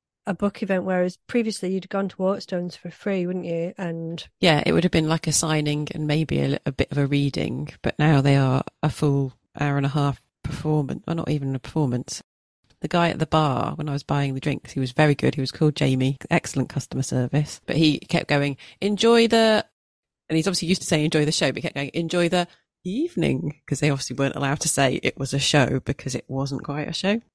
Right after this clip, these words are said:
Speaker 1: Yeah, there's a whole production company, isn't there, called Fane that do loads of these shows.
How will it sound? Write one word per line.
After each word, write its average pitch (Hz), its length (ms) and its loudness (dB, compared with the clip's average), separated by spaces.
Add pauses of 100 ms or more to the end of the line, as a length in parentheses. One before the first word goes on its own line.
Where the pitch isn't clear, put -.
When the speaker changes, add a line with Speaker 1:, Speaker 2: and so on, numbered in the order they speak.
(200)
Speaker 1:
Yeah, 220 380 -2 (120)
there's 233 220 -6
a 233 60 2
whole 277 340 2 (100)
production 233 420 -4
company, 190 380 -6
isn't 202 180 -4
there, 180 140 -4
called 180 280 -8 (180)
Fane 180 480 -4
that 180 160 -10
do 185 240 -4
loads 190 500 -4
of 180 100 -14
these 185 220 -6
shows. 180 320 -4